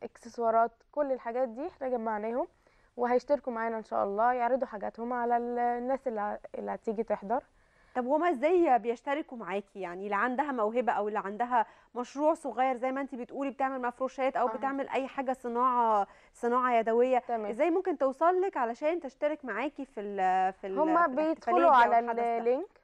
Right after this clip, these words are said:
Speaker 1: بيدخلوا
Speaker 2: مم.
Speaker 1: على اللينك، يبعتوا لي مسج أو يشوفوا رقمي، آه، بنحاول، آه، نقول لبعض، نكلم بعض، آه، يعني، آه، أنا ليا أصحابي بيوصلوا الناس،
Speaker 2: مم.
Speaker 1: لكن هو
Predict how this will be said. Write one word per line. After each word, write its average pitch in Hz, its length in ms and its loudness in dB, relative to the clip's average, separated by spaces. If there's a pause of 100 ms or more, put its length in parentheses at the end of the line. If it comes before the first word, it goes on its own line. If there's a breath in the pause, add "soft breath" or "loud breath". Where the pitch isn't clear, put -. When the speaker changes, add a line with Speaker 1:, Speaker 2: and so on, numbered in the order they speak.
Speaker 1:
بيدخلوا 247 280 -8
Speaker 2:
مم. 247 60 -2
Speaker 1:
على 220 180 0
اللينك، 214 400 -8
يبعتوا 247 540 0
لي 226 80 -6
مسج 208 340 -4 (420 soft breath)
أو 254 160 4
يشوفوا 240 640 0
رقمي، 240 520 -2
آه، 240 280 -2
بنحاول، 240 800 2
آه، 220 180 2 (340 soft breath)
نقول 262 260 2
لبعض، 214 340 4 (160)
نكلم 214 520 -6
بعض، 202 360 2
آه، 220 420 -6 (200)
يعني، 226 520 -4
آه، 226 200 0 (400 soft breath)
أنا 262 360 4
ليا 254 220 4
أصحابي 220 460 0
بيوصلوا 220 460 -4
الناس، 208 320 -4
Speaker 2:
مم. 214 420 -14
Speaker 1:
لكن 240 260 2
هو 302 180 6